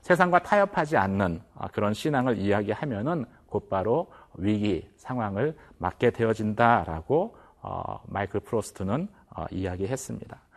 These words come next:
항상, 아, 갈등 가운데 서게 된다라는 것이지요. 하지만 이 위기와 갈등을 마주하고 자연스럽게 받아들이는 것이, 어,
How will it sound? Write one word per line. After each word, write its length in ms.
항상, 480
아, 200
갈등 560
가운데 600
서게 320
된다라는 540
것이지요. 400
하지만 380
이 160
위기와 640
갈등을 840
마주하고 840
자연스럽게 640
받아들이는 760
것이, 520
어, 200